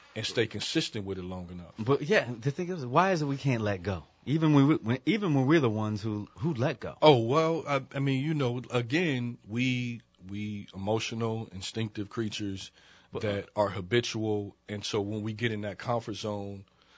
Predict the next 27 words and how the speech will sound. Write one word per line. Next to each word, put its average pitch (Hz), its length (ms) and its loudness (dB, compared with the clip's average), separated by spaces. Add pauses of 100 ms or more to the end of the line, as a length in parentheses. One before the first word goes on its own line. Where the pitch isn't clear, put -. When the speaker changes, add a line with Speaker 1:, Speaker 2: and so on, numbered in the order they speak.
(300)
Speaker 1:
and 104 500 -2 (100)
we 117 140 -2
feel 110 320 -2
as 95 140 -8
though 101 240 -2
we've 104 340 -8
put 110 260 -2
in 110 480 -2 (600)
and 107 160 -4
giving 107 320 -4
out 113 360 2
everything 104 800 -2 (560)
we 117 200 0
feel 101 360 -2
as 98 120 -8
though 98 300 -4 (360)
we 110 240 -8
are 98 400 -2 (140)
owed 113 340 4
something. - 440 -10 (120)
Speaker 2:
Right. 92 280 0 (280)
Speaker 1:
And 107 160 -4
we're 107 140 -4
not. 107 340 -4 (140)
We're 113 180 -4
Speaker 2:
We 123 80 4
Speaker 1:
not, 110 80 8